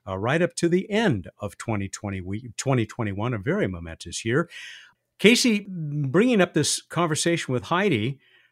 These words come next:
makes me want to mention that I will be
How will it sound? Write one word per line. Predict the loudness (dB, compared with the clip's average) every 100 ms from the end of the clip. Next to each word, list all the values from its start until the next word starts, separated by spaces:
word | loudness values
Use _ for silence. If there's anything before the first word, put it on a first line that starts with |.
| _
makes | 2 4 4
me | 6
want | 6 4
to | 2
mention | 0 0 0 0
that | 0 -2
I | -2 -2 0
will | 4 2
be | 4 -2